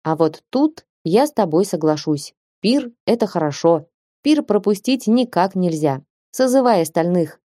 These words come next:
надо все сделать в лучшем виде». «Вот», первый гном довольно надулся. «А я тебе о чем говорил? А ты все заладил. Чужачка, чужачка. Кого это волнует?» «Ты прав».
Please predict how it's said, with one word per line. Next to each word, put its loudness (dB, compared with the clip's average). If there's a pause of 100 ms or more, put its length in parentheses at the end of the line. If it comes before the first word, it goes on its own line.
(100)
надо 2
все 0
сделать 0
в -2
лучшем 0
виде». -2 (440)
«Вот», 0 (280)
первый 0
гном 0
довольно 0
надулся. -4 (300)
«А 0
я 2
тебе 0
о 2
чем 0
говорил? 2 (280)
А -4
ты -4
все -2
заладил. 0 (160)
Чужачка, -2
чужачка. -4 (320)
Кого 2
это 2
волнует?» 0 (600)
«Ты -2
прав». -2